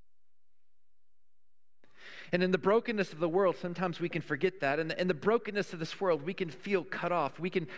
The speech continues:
we can feel the pressures. And we can, we can, and so we, we look to find hope. And so we sit there and go, "Where can I find hope?" And we tether ourselves to false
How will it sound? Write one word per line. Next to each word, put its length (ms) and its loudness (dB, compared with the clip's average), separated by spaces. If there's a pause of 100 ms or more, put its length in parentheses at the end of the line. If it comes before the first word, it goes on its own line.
we 80 6
can 140 0
feel 360 4
the 100 0
pressures. 580 -2
And 80 -4
we 80 0
can, 180 0 (220)
we 80 4
can, 180 2 (180)
and 140 2
so 140 6
we, 160 0
we 180 2
look 300 4
to 80 0
find 320 4
hope. 340 2
And 160 -4
so 260 4 (200)
we 100 6
sit 160 -6
there 80 6
and 100 4
go, 200 4 (160)
"Where 260 6
can 160 2
I 120 4
find 220 2
hope?" 260 4
And 100 0
we 80 0
tether 360 4
ourselves 600 4
to 160 -4
false 720 2